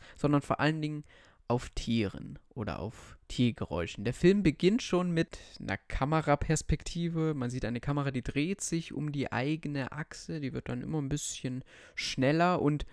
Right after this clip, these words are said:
es ist alles dunkel, es ist alles so ein bisschen dämmerig und im Hintergrund hört man eigentlich die ganze Zeit nur irgendwie Tiergeräusche, Tierbrunn oder es vermischt sich zu, zu, zu einer ganz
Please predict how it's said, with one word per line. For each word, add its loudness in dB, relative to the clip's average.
es -2
ist 0
alles 2
dunkel, 2
es -2
ist -4
alles 0
so -2
ein 0
bisschen -2
dämmerig 4
und 0
im 2
Hintergrund 2
hört 6
man 2
eigentlich -2
die -4
ganze 4
Zeit 4
nur 4
irgendwie 2
Tiergeräusche, 2
Tierbrunn 2
oder 2
es 0
vermischt 0
sich -6
zu, -4
zu, -4
zu -4
einer -2
ganz 0